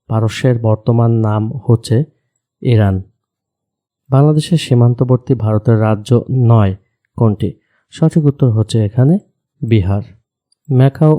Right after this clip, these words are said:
কত সালে চীনের নিকট হস্তান্তর করা হয়? সঠিক উত্তর হচ্ছে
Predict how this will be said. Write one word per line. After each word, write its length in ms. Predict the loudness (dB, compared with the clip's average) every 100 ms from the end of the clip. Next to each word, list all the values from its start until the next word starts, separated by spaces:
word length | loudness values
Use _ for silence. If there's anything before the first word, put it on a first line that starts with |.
| 0
কত 160 | -2 -2
সালে 300 | -2 2 2 2
চীনের 360 | 2 2 4 2
নিকট 280 | 2 0 0
হস্তান্তর 580 | -2 -4 0 -2 0 -2
করা 260 | 0 2 4
হয়? 240 | 2 0 -2 _ _ _ _
সঠিক 320 | -4 -2 -2 -6
উত্তর 220 | -4 -2 0
হচ্ছে 300 | 0 0